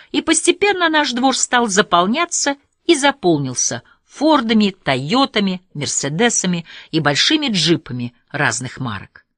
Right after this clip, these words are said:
Бывшие заместители министров, начальники главков, директора заводов становились генеральными директорами и президентами банков, финансовых групп, консалтинговых компаний, всяческих А О и О О О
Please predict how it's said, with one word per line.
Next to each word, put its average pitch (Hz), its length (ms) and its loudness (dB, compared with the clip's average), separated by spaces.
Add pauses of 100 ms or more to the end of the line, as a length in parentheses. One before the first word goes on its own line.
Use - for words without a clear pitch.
(720)
Бывшие 240 420 2
заместители 233 600 2
министров, 226 560 0 (320)
начальники 196 640 2
главков, 190 680 0 (360)
директора 214 540 2
заводов 214 480 0
становились 165 460 2
генеральными 180 540 2
директорами 160 680 0
и 135 60 -6
президентами 131 720 -6
банков, 147 600 -2 (360)
финансовых 190 760 0
групп, 143 420 -2 (340)
консалтинговых 170 1080 -2
компаний, 147 720 -2 (220)
всяческих - 920 0
А 147 220 6
О 262 280 4 (300)
и 220 240 0 (100)
О 202 320 4
О 180 280 2
О 131 300 -6